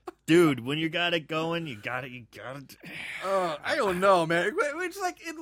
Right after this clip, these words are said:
Speaker 2: practically looked like it's used. I mean, it just unrolled and just
Speaker 1: Hence
Speaker 2: flopping
Speaker 1: the
Speaker 2: around.
Speaker 1: smell. Of
Speaker 2: Yeah.
Speaker 1: course he
Speaker 2: <laughs>
Speaker 1: used it.
Speaker 2: Which is why,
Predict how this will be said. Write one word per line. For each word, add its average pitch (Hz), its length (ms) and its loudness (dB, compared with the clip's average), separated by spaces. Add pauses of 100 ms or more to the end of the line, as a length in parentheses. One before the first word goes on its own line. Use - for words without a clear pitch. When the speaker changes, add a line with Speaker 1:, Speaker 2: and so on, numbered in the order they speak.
(180)
Speaker 2:
practically 392 340 -2
looked 269 160 -6
like 233 120 -4
it's 202 180 -8
used. 160 560 0
I - 20 -6
mean, 233 160 -8
it 269 140 -12
just 311 240 -14
unrolled 226 520 0
and 208 100 -6
just 185 80 -8
Speaker 1:
Hence 247 140 4
Speaker 2:
flopping 220 280 6
Speaker 1:
the 208 80 4
Speaker 2:
around. 196 200 4
Speaker 1:
smell. 254 420 6
Of 131 60 4
Speaker 2:
Yeah. - 100 10
Speaker 1:
course 294 260 8
he 165 80 2
Speaker 2:
<laughs> 135 140 2
Speaker 1:
used 131 280 2
it. 110 160 2 (220)
Speaker 2:
Which 370 260 -4
is 381 140 -8
why, 330 240 0